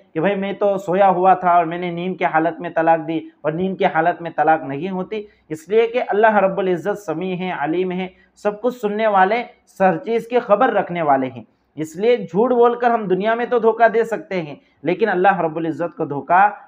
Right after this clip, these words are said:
नहीं दे सकते। इसलिए अगर कोई ऐसा वाक़या माशरे में पेश आए कि आदमी नींद में सोया हुआ था और नींद में बड़बड़ाने में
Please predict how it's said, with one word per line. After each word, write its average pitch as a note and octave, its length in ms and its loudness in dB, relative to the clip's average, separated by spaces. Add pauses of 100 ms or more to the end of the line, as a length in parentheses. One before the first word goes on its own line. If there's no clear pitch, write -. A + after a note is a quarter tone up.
(160)
नहीं C#3 320 -4
दे D#3 140 -2
सकते। B2 400 -12 (260)
इसलिए G3 400 -2
अगर F#3 300 2
कोई G3+ 140 -2
ऐसा E3+ 260 0
वाक़या E3 540 2
माशरे C#3 400 -4
में E3 200 -8
पेश F#3+ 260 -6
आए D#3 220 0 (280)
कि D#3 80 -4
आदमी E3+ 500 0
नींद D#3+ 220 -4
में D#3+ 120 -4
सोया D#3 320 0
हुआ F3+ 260 2
था G3 200 0 (360)
और E3 240 4
नींद G3 200 -4
में G#3+ 240 -4
बड़बड़ाने F#3 540 0
में G#3+ 280 -8